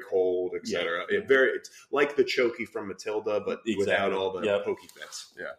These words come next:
Speaker 2: That's where, that's where you're getting the
Speaker 1: Yes,
Speaker 2: Matilda
Speaker 1: yeah.
Speaker 2: reference.
Speaker 1: Oh, definitely, like, the Scrubbit and all that, they were, well, I got a lot of Matilda vibe from that,
Speaker 2: And, oh,
Speaker 1: and with
Speaker 2: um,
Speaker 1: Noodle.
Speaker 2: Miss Trunchbull. Got
Speaker 1: Yeah,
Speaker 2: it.
Speaker 1: exactly, with Miss Trunchbull, and you get, like, yeah, that whole, 'cause Roald Dahl as a whole,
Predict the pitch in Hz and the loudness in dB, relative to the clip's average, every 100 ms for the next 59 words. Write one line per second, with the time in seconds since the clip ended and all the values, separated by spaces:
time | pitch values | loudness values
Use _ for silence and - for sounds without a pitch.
0 | _ 110 110 - 107 113 - 101 90 87 | _ 0 2 2 2 2 2 -2 -4 -8
1 | 87 92 - 117 - - - 92 78 - | -14 -16 -2 0 0 -6 -6 -2 -2 -2
2 | - - 165 170 170 135 117 - 113 - | -12 4 8 8 6 4 4 2 -2 0
3 | - - 139 165 165 - - 117 113 110 | -2 0 2 4 2 0 -4 0 2 2
4 | 101 110 107 92 107 127 135 117 - 92 | 0 2 2 2 4 6 6 4 2 -4
5 | 92 - - 104 110 98 98 113 123 113 | -8 -10 -2 0 2 2 2 2 0 0
6 | 131 117 104 98 98 98 101 95 92 107 | 0 2 2 2 0 -2 -6 -4 0 2
7 | 107 107 104 98 101 95 98 95 101 98 | 4 6 6 4 0 0 2 4 4 2
8 | 98 107 - 104 98 - 85 - 90 120 | -2 -8 -8 -8 -8 -12 -20 -4 4 4
9 | 98 107 101 92 92 92 95 - 120 113 | 4 2 0 -2 -6 -6 -8 -2 -2 -2
10 | 120 113 107 104 104 104 101 110 - 101 | 0 2 2 2 -2 -4 -6 -6 -8 -6
11 | 147 113 113 113 143 131 - - - 131 | -2 -2 -2 -2 0 0 -4 -8 -4 2
12 | 160 202 180 151 131 104 98 110 104 90 | 4 4 4 0 0 0 -2 0 0 -2